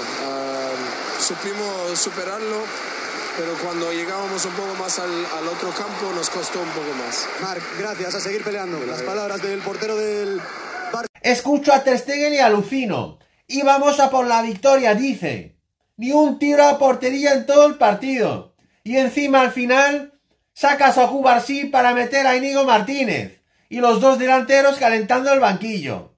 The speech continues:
Speaker 3: Ver para creer, señores". Y ahora vamos a escuchar lo que dijo Xavi en la primera entrevista,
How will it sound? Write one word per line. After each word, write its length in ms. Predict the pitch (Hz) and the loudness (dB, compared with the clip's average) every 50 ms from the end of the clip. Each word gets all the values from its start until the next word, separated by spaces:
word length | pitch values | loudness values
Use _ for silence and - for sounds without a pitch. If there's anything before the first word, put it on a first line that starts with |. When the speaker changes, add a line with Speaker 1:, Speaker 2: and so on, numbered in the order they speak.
| _ _ _ _ _ - | _ _ _ _ _ -10
Speaker 3:
Ver 340 | 165 190 247 269 277 269 277 | 0 4 6 6 6 6 4
para 240 | 269 254 254 240 | 4 4 4 4
creer, 360 | 247 214 196 196 214 226 214 - | 2 2 2 2 2 2 2 0
señores". 840 | 202 185 190 214 233 233 214 175 143 113 - - - - _ _ _ _ | 0 -2 -2 2 2 2 2 2 0 -4 -6 -10 -16 -20 _ _ _ _
Y 60 | - 262 | 2 2
ahora 160 | 285 285 294 | 4 4 4
vamos 180 | 294 294 269 | 2 2 0
a 60 | 277 277 | -2 -2
escuchar 400 | - - 285 277 - 240 214 220 | -2 -4 -6 0 4 4 4 4
lo 100 | 240 - | 2 2
que 140 | 226 208 | 2 0
dijo 320 | 196 226 240 196 - 214 202 | 0 0 -2 -2 0 -2 0
Xavi 580 | - 240 240 240 240 233 233 240 233 226 - _ _ _ _ _ _ - | 2 4 4 4 4 2 -4 -6 -8 -8 -12 _ _ _ _ _ _ -2
en 180 | 240 247 247 | 0 0 2
la 160 | 247 247 240 240 | 4 2 2 2
primera 420 | 254 247 254 277 277 269 262 247 | 0 -2 0 2 2 4 2 2
entrevista, 960 | 226 196 220 220 220 220 233 240 240 - - - 240 240 240 233 233 233 226 | 0 0 2 2 2 2 2 -2 -6 -8 -4 0 2 2 2 2 0 -2 -4